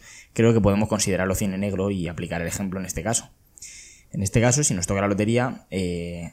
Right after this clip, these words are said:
algo aparentemente improbable tendrá un impacto socioeconómico muy positivo en nosotros.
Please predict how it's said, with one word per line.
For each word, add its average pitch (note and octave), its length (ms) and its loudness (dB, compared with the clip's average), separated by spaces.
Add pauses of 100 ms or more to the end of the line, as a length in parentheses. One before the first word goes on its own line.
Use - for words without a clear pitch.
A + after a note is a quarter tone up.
algo F#2 240 -2
aparentemente G2+ 580 -2
improbable G2+ 480 0 (160)
tendrá F#2+ 240 -4
un A2 80 -2
impacto A2+ 300 2
socioeconómico A2 500 -4
muy G#2+ 160 -4
positivo F2+ 380 -6
en F2 60 -12
nosotros. E2 440 -12